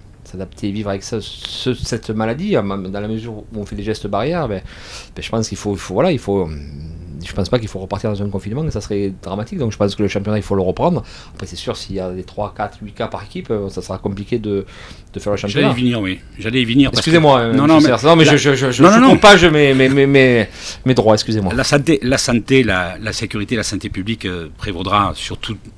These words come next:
Speaker 2: débat. M-, mais bon, il, la vie doit continuer.
Speaker 1: Mhm.
Speaker 2: Et effectivement, vous avez dit, imaginons que, euh, dès la première journée de championnat, des cas de covid soient avérés. Et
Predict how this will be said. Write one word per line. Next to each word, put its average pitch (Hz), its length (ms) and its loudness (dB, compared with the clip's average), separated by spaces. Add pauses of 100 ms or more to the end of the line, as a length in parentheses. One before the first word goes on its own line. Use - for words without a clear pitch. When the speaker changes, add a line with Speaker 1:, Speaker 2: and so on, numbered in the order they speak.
Speaker 2:
débat. 107 320 0
M-, 92 420 -4 (180)
mais 95 300 -6
bon, 107 180 -4 (360)
il, 98 160 -12 (500)
la 101 80 -8
vie 110 160 -6
doit 104 200 -6
continuer. 117 520 0
Speaker 1:
Mhm. 98 220 -10 (400)
Speaker 2:
Et 101 400 4
effectivement, 110 480 0
vous 113 320 2
avez 95 160 -2
dit, 127 420 -2 (340)
imaginons 107 520 2
que, 135 140 -2
euh, 104 540 0 (580)
dès 95 260 0
la 104 100 0
première 110 260 -2
journée 110 240 -2
de - 60 -6
championnat, 117 520 -2
des 101 260 -4
cas 165 300 4
de 135 100 -2
covid 117 720 -2
soient 107 460 -4
avérés. 120 600 -2
Et 120 80 -4